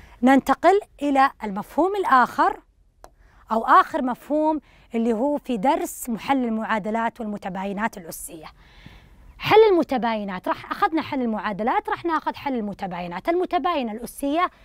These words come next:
هي متباينة تتضمن عبارة أسية أو أكثر. خاصية التباين لدالة النمو، سبق قلت لكم ما معنى دالة النمو؟ هي الدالة التي تتزايد، حيث أن بي أكبر من واحد يعني فيها تزايد،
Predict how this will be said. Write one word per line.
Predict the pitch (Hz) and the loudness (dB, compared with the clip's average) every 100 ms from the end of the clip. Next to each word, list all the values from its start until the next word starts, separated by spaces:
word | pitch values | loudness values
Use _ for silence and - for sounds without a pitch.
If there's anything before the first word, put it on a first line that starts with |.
| - - - | -20 -14 0
هي | 359 403 | 4 4
متباينة | 359 330 320 277 226 190 175 | 2 0 0 0 0 -4 -8
تتضمن | 233 - 254 311 220 185 | -6 -4 -2 -2 -4 -4
عبارة | 202 302 240 202 | 0 2 2 -2
أسية | 247 - 320 320 349 - - | -8 -6 0 2 2 0 -2
أو | 370 | -2
أكثر. | - - - - _ _ _ _ - - | -2 -8 -10 -20 _ _ _ _ -20 -20
خاصية | - 277 294 - 392 415 | -2 2 2 2 0 0
التباين | 330 - 294 320 349 320 | -2 -4 0 0 2 0
لدالة | 247 320 330 - | 2 2 0 0
النمو، | 302 311 339 269 | 0 2 2 0
سبق | - 277 254 | -2 0 0
قلت | 226 - | 0 -4
لكم | 240 247 | -4 -2
ما | 233 285 | 0 0
معنى | 285 302 | 0 0
دالة | 302 302 294 - | 2 2 0 -2
النمو؟ | 277 277 302 370 - - - - | -2 0 0 0 -6 -20 -20 -6
هي | 247 262 | -2 0
الدالة | 180 311 294 208 185 | 2 4 4 2 -6
التي | 190 240 294 359 | -6 -4 -2 -2
تتزايد، | 320 311 311 254 165 143 _ - _ _ _ - - - | -2 -2 0 0 -2 -8 _ -20 _ _ _ -20 -20 -8
حيث | - 339 392 | 2 2 2
أن | 392 349 285 202 | 0 0 0 0
بي | 180 320 | 0 0
أكبر | 311 - 311 | 0 0 0
من | 294 311 | 0 0
واحد | 339 285 - 202 | 2 0 -2 -10
يعني | 196 220 | -8 -4
فيها | 330 294 | -2 -2
تزايد، | 294 262 240 170 147 | -2 0 -2 -2 -12